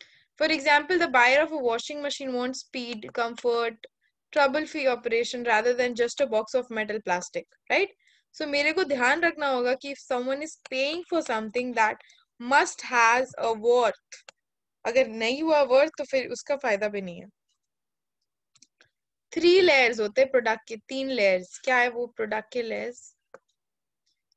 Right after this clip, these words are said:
सबसे पहला कोर बेनिफिट, कोर बेनिफिट, एक्सपेक्टेड बेनिफिट, ऑगमेंटेड बेनिफिट।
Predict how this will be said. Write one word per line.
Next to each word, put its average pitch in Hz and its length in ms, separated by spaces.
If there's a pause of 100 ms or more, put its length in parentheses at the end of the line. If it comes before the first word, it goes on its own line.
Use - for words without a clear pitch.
(160)
सबसे 269 280
पहला 202 280 (600)
कोर 302 440
बेनिफिट, 214 560 (1080)
कोर 302 240
बेनिफिट, 294 540 (720)
एक्सपेक्टेड 277 680
बेनिफिट, 196 500 (840)
ऑगमेंटेड 254 720
बेनिफिट। 196 440